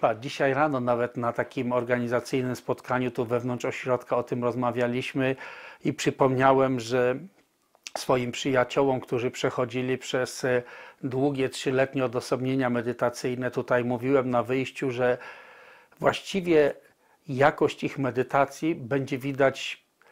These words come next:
dopiero po siedmiu czy dziesięciu latach po tym, gdy wyjdą z odosobnienia. Dopiero życie faktycznie pokaże,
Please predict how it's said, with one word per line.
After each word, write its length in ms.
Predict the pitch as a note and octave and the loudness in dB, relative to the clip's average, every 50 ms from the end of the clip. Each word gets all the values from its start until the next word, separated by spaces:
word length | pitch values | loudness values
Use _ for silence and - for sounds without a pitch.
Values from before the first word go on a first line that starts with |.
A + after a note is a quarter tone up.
| _ _ _ _ | _ _ _ _
dopiero 400 | - C#3 - - D3+ D3+ D3 C3+ | -4 -2 0 4 4 6 6 4
po 180 | - - - A#2 | 2 0 -6 -4
siedmiu 480 | - - - F3 F3+ E3 E3 E3 D3+ | -2 2 4 4 4 4 4 2 0
czy 160 | C#3+ - C#3 B2 | 0 -2 -4 -2
dziesięciu 560 | A#2+ C3+ - - - D3+ D3 C#3 - - C#3+ | -2 -2 -2 0 0 0 0 0 0 0 2
latach 480 | C3+ C3 C3 C3+ - - A#2+ - - | 4 4 2 2 2 0 -2 -2 -2
po 160 | - - B2+ B2 | -4 -2 -2 -2
tym, 160 | - C3+ B2 | -2 -4 -6
gdy 200 | A#2 A#2 B2+ A#2 | -4 -2 -2 0
wyjdą 340 | A#2 C3 C3 B2 B2+ B2 A2 | 0 0 0 0 -2 -4 -2
z 60 | B2 | -2
odosobnienia. 840 | A#2+ A2+ B2 A2+ - - C3+ A#2 A#2 A#2 A#2+ A2+ G#2+ G#2 G2+ A2 - - - - - _ - | -2 -2 -4 -6 -4 -4 -4 -4 -4 -4 -6 -6 -4 -4 -6 -6 -8 -10 -20 -20 -18 _ -2
Dopiero 420 | C3+ C3 - D3 C#3 B2+ C3 B2+ | -2 0 2 4 4 4 4 4
życie 360 | A2 A#2 D#3 D3 - - D3 | 4 2 2 2 2 2 2
faktycznie 600 | - - C#3 B2 - - D#3+ C#3+ - - D3+ C3+ | 2 2 0 0 0 -2 -2 -2 0 2 2 2
pokaże, 720 | C3+ - C#3 B2+ - - C3 B2+ A#2+ G#2+ A#2+ A#2+ A#2+ B2 | 4 4 2 2 4 4 4 4 4 2 0 0 0 0